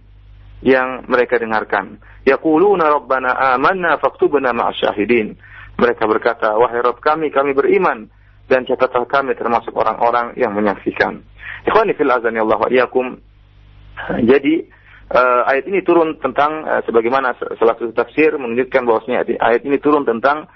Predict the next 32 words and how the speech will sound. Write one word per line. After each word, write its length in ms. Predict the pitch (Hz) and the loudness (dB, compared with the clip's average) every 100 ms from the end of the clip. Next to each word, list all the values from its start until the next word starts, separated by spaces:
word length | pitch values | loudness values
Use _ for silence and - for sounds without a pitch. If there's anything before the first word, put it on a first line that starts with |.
| - - | -20 -12
Raja 320 | - 123 120 117 | 0 0 2 0
Najasyi 720 | 113 110 139 139 156 156 - _ _ - | 0 0 0 0 -4 -6 -8 _ _ -2
dan, 320 | 131 135 135 | 0 2 -2
eh, 880 | - - - 120 123 120 120 123 123 - | -6 -2 0 0 0 0 0 0 -2 -2
teman-temannya 560 | 131 123 117 135 135 | -2 -2 -2 -2 0
itu 320 | 123 131 135 - | -2 2 2 0
orang 400 | - 117 107 110 - | -2 0 0 -2 -4
pendeta 320 | - 123 131 | 0 2 2
yang 80 | 127 | 0
ada 160 | 117 123 | 0 0
di 160 | 110 | -2
sekitarnya. 560 | - 107 110 104 107 92 _ - - - - | -8 -6 -4 -4 -6 -8 _ -20 -18 -8 -2
Ikhwani 400 | - 233 233 156 | 2 2 2 0
fillah, 240 | 156 143 | 0 2
akhwati 240 | 147 139 - | -2 -4 -6
fiddin, 320 | 120 147 113 | -2 -2 0
azani 240 | 113 113 | 0 0
Allah 240 | 107 107 110 | 0 0 0
wa 60 | |
iyyakum. 500 | 127 120 - 117 113 | 0 0 0 0 0
Di 80 | 131 | 2
antara 480 | 143 143 214 190 175 | 2 2 0 0 -2
kebaikan 480 | 135 151 156 139 127 | -2 -2 0 -2 -2
Najasyi, 560 | 117 127 - 120 110 | 0 0 0 -6 -4
selain 320 | - 131 131 | 0 0 0
dia 240 | 123 127 120 | -2 0 0
melindungi 480 | 113 113 131 131 120 | 0 -4 -2 0 -2
para 240 | 120 104 | -2 -2
sahabat, 560 | 110 110 120 117 113 - _ _ - 110 | 0 2 2 0 -2 -6 _ _ -8 -2
membiarkan 480 | 110 123 123 123 | 2 2 2 -2
para 240 | - 120 113 | -2 -2 -2
sahabat 480 | 113 123 120 117 | 0 0 0 -2